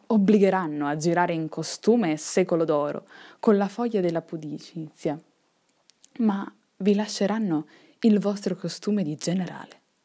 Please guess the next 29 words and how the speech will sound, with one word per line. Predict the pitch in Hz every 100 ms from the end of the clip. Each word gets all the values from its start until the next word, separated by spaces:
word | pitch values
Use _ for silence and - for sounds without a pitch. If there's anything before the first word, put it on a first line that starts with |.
| _ _ _ _ _ _
Vi | - 156
assicuro | 202 202 - - - - 135 -
che | 202
nel | 175 185 175
secolo | 170 - 214 214 139
d'oro | 143 139 143
possono | 151 202 - 202 190
capitare | 190 202 226 220
anche | 160 170 175 165 - - - _
persone | 240 196 175 - 247 262 196 - - -
che | -
hanno | 226 226
il | 214 185
grado | 214 240 214
di | 170
generale. | 160 175 190 151 147 151 _ _ _ _ _ _ _ _ _ - -
Voi | 175 175 202
ridete, | 160 156 147 - - - _ _ _ _ _ _ _ _
non | 220 247
vi | 240
par | 240 247
vero? | 220 240 160 - _ _ _ _ _ _ _ _ _ _ _ _ - _ _ _ _
Mi | 214 220
rallegro | 220 208 170 156 156
d'aver-, | 156 165 156
di | 175
avervi | 170 180 165
fatto | - 170 - 160
ridere. | 139 - -